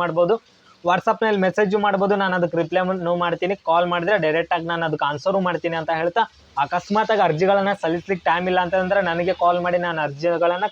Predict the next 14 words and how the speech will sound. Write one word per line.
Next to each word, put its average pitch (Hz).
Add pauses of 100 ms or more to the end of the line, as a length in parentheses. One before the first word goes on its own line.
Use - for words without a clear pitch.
ಕಡಿಮೆ 170 (440)
ವೆಚ್ಚದಲ್ಲಿ, 180
ಕಡಿಮೆ 165
ಅಮೌಂಟ್‌ನಲ್ಲಿ 165
ಸಲ್ಲಿಸಿಕೊಡ್ತೀನಿ 165
ಅಂತ 160
ಹೇಳ್ತಾ 165 (840)
ಈ 180
ವಿಡಿಯೋನ 202
ಸ್ಟಾರ್ಟ್ 190
ಮಾಡೋಣ. 185 (400)
ನಿಮ್ಗೆ 160
ಅರ್ಥ 156
ಆಗೋ 190